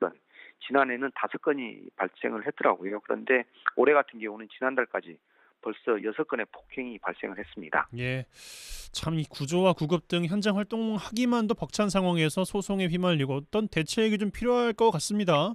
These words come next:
Speaker 1: 네, 그래서 소방청은 업무 중 손해배상 청구나 폭행을 당해 소송에 휘말린 소방공무원들을 지원하기 위해서 각 시도 소방본부에 변호사 자격을 갖춘 사람을 소방관으로 채용하는 변호사 소방관 제도를 운영을 하고 있습니다.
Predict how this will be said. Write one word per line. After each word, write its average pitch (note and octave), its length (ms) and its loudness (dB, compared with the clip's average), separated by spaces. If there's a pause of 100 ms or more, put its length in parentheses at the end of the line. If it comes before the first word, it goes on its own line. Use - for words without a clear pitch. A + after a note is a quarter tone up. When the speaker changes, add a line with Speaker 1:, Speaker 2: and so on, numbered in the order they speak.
Speaker 1:
네, C3+ 500 6 (480)
그래서 G#3 240 2
소방청은 A3+ 580 2
업무 E3 320 -4
중 F3 220 -10 (100)
손해배상 F3+ 560 0
청구나 D3 320 -2
폭행을 - 480 -6
당해 C3 240 0
소송에 F3+ 360 -8
휘말린 D#3 880 -2
소방공무원들을 D3 760 -8
지원하기 C#3 420 -2
위해서 G#2+ 480 -4 (400)
각 - 160 0 (160)
시도 - 240 -2
소방본부에 D3+ 640 0 (140)
변호사 D#3 480 2
자격을 C#3 380 0
갖춘 A#2 260 -4
사람을 A#2 420 -4
소방관으로 D#3 540 -2
채용하는 A2 540 -6 (520)
변호사 F3 400 2
소방관 D#3 560 2
제도를 B2+ 540 -2
운영을 B2+ 320 -6
하고 B2+ 160 -4
있습니다. G2 520 -6